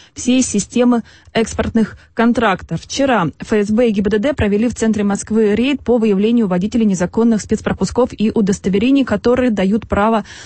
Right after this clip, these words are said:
на дорожные привилегии. Подробности можно прочитать в сегодняшнем «Коммерсанте». А российская газета рассказывает,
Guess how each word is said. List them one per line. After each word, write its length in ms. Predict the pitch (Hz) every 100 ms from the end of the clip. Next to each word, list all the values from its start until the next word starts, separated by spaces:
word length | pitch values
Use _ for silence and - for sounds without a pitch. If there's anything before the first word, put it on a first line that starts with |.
| -
на 120 | - 214
дорожные 500 | 202 214 208 220 208
привилегии. 540 | 214 214 247 214 180
Подробности 560 | 190 208 233 208 - 196
можно 260 | 196 190
прочитать 400 | 185 208 - 196
в 60 | -
сегодняшнем 640 | 202 202 185 180 185 190 - _ _ _ _ _ - -
«Коммерсанте». 640 | 220 202 208 269 277 285
А 60 |
российская 480 | 214 208 262 269 -
газета 420 | 202 208 240 247
рассказывает, 640 | 190 190 214 233 226 220